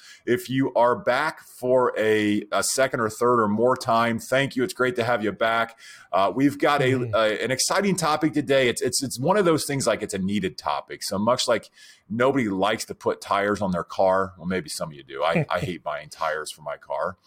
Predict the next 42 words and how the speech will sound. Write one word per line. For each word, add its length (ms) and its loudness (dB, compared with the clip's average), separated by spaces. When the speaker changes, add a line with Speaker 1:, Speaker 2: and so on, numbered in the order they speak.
Speaker 1:
But 400 -2
that's 300 0
what 260 2
we're 220 0
gonna 160 0
discuss 460 -2
today. 440 -6
Speaker 2:
Right. 300 2
So 180 2
the 140 2
podcast 540 0
is 100 -2
all 160 4
about 320 0
the 60 0
business 520 0
side 440 0
of 220 -4
running 300 -2
our 240 -4
real 240 0
estate 320 -2
media 300 0
businesses. 640 -2
And 140 2
one 120 2
of 60 0
the 80 2
most 340 0
basic 580 0
pieces 440 0
of 220 0
information 680 2
that 140 -2
we 160 2
need 240 2
before 340 2
we 120 0
even 300 -2
start 500 2
the 80 -2
business 560 0